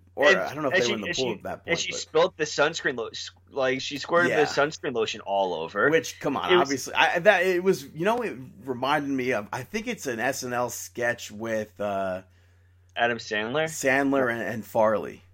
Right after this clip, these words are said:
Speaker 2: Yeah, yeah, yeah. What is
Speaker 1: Because
Speaker 2: it?
Speaker 1: that
Speaker 2: Um,
Speaker 1: definitely, where they're poolside. Wh-, I
Speaker 2: Yeah.
Speaker 1: think it's, it's filled with all dudes,
Speaker 2: Schmitz.
Speaker 1: though, I think, right?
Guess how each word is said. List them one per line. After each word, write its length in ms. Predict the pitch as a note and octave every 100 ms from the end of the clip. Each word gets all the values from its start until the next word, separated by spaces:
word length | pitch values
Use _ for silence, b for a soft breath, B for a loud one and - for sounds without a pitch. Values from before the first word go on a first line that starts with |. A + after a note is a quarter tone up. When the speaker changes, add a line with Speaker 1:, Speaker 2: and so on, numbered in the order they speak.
| _ -
Speaker 2:
Yeah, 280 | C#3+ C#3
yeah, 220 | C3+ C3 B2+
yeah. 360 | B2 A#2+ A#2
What 220 | A2+ C#3 C#3+
is 60 |
Speaker 1:
Because 140 | D#3+ D3+
Speaker 2:
it? 60 |
Speaker 1:
that 260 | D3+ D#3 E3+
Speaker 2:
Um, 80 | D3
Speaker 1:
definitely, 320 | D3 D3 C#3
where 140 | C#3+
they're 140 | D3+ D3
poolside. 760 | - F#3+ G3 - A2 F#2 F2 - _ _ -
Wh-, 100 | C3+
I 120 | B2+
Speaker 2:
Yeah. 140 | B2+ C3+
Speaker 1:
think 180 | E3+ F3+
it's, 300 | C3 A2+ -
it's 220 | G#2 -
filled 180 | F3 D3+
with 100 | B2+
all 140 | A#2+
dudes, 300 | F#2+ A#2+ C3
Speaker 2:
Schmitz. 160 | D3+ D#2+
Speaker 1:
though, 80 | F#2
I 40 |
think, 280 | - F#2 G2+
right? 260 | A2+ C#3+